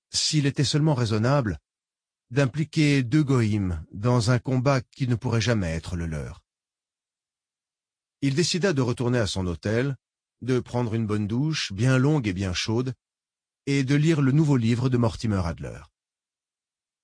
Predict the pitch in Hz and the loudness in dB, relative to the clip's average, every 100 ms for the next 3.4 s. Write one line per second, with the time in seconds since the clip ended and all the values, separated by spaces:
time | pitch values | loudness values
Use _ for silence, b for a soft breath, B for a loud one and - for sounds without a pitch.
0 | _ _ _ 127 117 - 185 - - 117 | _ _ _ -6 -4 -2 -4 -4 -8 -2
1 | 123 104 - 127 113 107 123 131 110 98 | -2 -2 -4 -4 -4 -2 0 0 -2 -6
2 | - 147 143 107 104 107 101 92 92 82 | -4 0 0 -2 -2 -2 -2 -4 -6 -4
3 | 104 117 143 | 0 0 -2